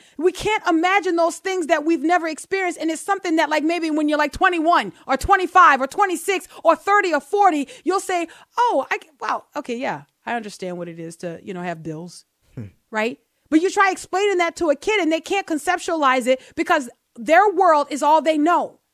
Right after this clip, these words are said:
Speaker 1: And so we've got an entire book that teaches us, that, that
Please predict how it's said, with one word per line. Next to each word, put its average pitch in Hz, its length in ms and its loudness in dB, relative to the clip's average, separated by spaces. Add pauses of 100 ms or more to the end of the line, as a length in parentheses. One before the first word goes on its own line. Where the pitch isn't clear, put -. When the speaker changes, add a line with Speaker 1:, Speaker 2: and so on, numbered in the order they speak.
(840)
Speaker 1:
And 330 120 -2
so 381 140 -2
we've 359 240 -2
got 370 180 4
an 339 80 0
entire 339 520 -2
book 339 420 2 (240)
that 302 260 -2
teaches 403 420 -2
us, 302 220 -2 (120)
that, 247 240 -4 (180)
that 285 300 -6